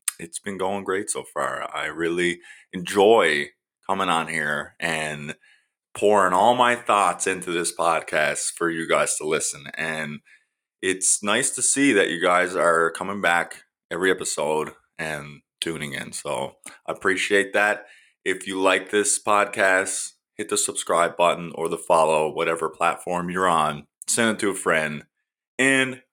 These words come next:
let me know what you think about it. There's a new feature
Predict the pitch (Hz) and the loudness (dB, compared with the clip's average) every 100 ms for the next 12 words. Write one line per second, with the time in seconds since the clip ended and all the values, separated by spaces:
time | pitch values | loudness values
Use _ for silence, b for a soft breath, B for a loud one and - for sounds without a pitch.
0 | _ 107 107 104 101 90 82 80 76 _ | _ 0 0 0 0 2 4 2 -2 _
1 | 90 85 - 85 73 76 67 62 - _ | -2 -2 -4 -6 -6 -4 -4 -4 -8 _
2 | _ _ _ _ - - 117 110 113 135 | _ _ _ _ -10 -2 0 2 2 2
3 | - 101 95 117 117 117 | 0 -2 0 4 4 2